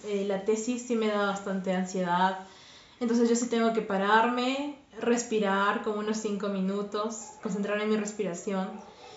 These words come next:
y luego volver a intentar hacer la tarea. Sé que es difícil y yo siento que he llegado a puntos en los que sí puede ser frustrante, pero,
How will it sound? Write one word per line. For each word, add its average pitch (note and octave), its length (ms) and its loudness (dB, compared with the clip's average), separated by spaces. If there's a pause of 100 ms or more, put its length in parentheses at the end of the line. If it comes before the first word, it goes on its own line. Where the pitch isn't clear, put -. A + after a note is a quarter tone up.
(140)
y A#3 100 4
luego A3+ 300 10
volver G#3 320 4
a A3 40 8
intentar F#3+ 460 2
hacer F#3 260 -2
la F#3+ 140 0
tarea. F3 280 0
Sé C#4+ 140 -2
que F#4 120 4
es F4+ 60 4
difícil D4 580 0
y G3 180 -2
yo A#3 120 10
siento A#3 300 2
que G3+ 260 2 (160)
he A3 60 2
llegado A#3 240 8
a A#3 80 0
puntos A3+ 300 4
en G#3 80 2
los F#3 100 0
que G3 100 -2
sí G3 120 -4
puede G3+ 240 2
ser G3 160 0
frustrante, F#3+ 840 -2
pero, F#3+ 460 2